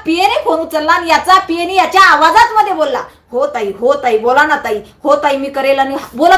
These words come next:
कोण होतं? तेजस जोडगे. हा तेजस जोडगेला बोलायला लावतो याच्या नावाखाली.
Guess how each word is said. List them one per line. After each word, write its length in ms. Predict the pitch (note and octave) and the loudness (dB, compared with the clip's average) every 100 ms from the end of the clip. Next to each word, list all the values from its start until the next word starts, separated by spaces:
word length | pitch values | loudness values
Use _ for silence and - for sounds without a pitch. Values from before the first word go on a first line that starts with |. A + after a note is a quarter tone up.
| F#4 | 4
कोण 80 | G4 | 2
होतं? 220 | F#4 G4 | 4 2
तेजस 500 | - F4 F4+ G4+ D4+ | 2 0 4 4 4
जोडगे. 760 | C#4+ D#4 D#4 F#4+ E4+ A3+ - _ _ _ _ _ _ _ _ | 4 4 6 4 4 2 -10 _ _ _ _ _ _ _ _
हा 240 | B3 D#4+ F#4 | 2 4 4
तेजस 560 | - E4 F4 F#4 F#4 | 0 -4 2 2 2
जोडगेला 560 | C4 C#4 C4+ E4+ E4 E4 | -2 -2 2 2 4 2
बोलायला 420 | D4+ D4+ D#4+ E4 | 0 0 2 2
लावतो 760 | D#4+ D#4 D#4 F#4 F4 C4+ G3+ - | 2 2 4 6 6 2 -4 -6
याच्या 240 | C4 C#4 D#4 | -6 -2 2
नावाखाली. 840 | D4+ D#4+ D#4+ C#4 E4+ D#4 G#3 | 2 2 0 0 -2 -4 -8